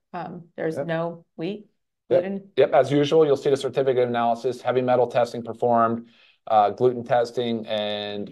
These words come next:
Speaker 2: pesticide, common pesticide testing.
Speaker 1: Right.
Speaker 2: All right. Awesome.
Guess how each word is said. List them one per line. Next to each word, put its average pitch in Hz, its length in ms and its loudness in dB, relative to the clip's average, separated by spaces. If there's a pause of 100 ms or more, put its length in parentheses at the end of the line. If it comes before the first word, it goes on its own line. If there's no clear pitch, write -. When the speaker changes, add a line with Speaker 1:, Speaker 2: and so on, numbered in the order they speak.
Speaker 2:
pesticide, 107 540 -2
common 104 240 -2
pesticide - 480 -6
testing. 92 380 -10 (180)
Speaker 1:
Right. - 240 -8 (1800)
Speaker 2:
All 127 80 -6
right. 151 180 -6
Awesome. 127 500 -8